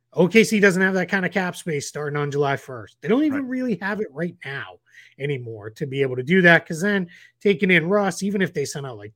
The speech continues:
Speaker 1: Derek Favors, um, to make up the imbalance, that would push them closer to where they wanna be next year towards the tax line, and they're not ready to be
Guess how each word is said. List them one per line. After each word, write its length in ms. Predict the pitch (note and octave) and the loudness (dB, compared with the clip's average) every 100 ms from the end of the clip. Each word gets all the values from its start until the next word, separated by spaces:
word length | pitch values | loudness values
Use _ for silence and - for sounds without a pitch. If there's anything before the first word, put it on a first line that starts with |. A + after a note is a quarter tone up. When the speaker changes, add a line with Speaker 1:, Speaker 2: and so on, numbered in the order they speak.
| - | -8
Speaker 1:
Derek 260 | C3+ C3+ | -6 -8
Favors, 680 | _ C3 B2+ A2 F#2 F2 - _ _ _ | _ -12 -10 -12 -16 -20 -20 _ _ _
um, 300 | A#2+ A#2+ A2 | -12 -10 -10
to 120 | A2+ B2+ | -6 -6
make 240 | B2+ C3+ | -4 -6
up 140 | C3+ - | -8 -10
the 120 | B2 | -14
imbalance, 480 | A#2+ B2 D3+ F3 - | -8 -6 -6 -6 -4
that 100 | F#3+ | -4
would 120 | F3+ | -2
push 220 | G#3+ G#3+ | -2 -2
them 160 | F3+ D#3 | -6 -8
closer 400 | - D#3 - C#3+ | -4 -4 -4 -6
to 60 | |
where 200 | B2+ C3 | -4 -4
they 100 | C3 | -4
wanna 200 | A#2+ B2 | -6 -10
be 140 | A#2 A2 | -12 -12
next 340 | G#2+ B2 - | -10 -10 -8
year 160 | C3 C#3 | -4 -4
towards 360 | - A#2+ A2+ G#2 | -6 -8 -8 -12
the 80 | |
tax 380 | - A#2 C3+ - | -12 -8 -8 -6
line, 280 | F#3 G#3+ A#3+ - - - | -4 -4 -4 -10 -20 -4
and 100 | D#3+ | 6
they're 80 | F3+ | 8
not 200 | E3 B2+ | 8 4
ready 220 | C3 B2 | 0 -2
to 80 | A#2 | -6
be 260 | A2+ A2 | -10 -10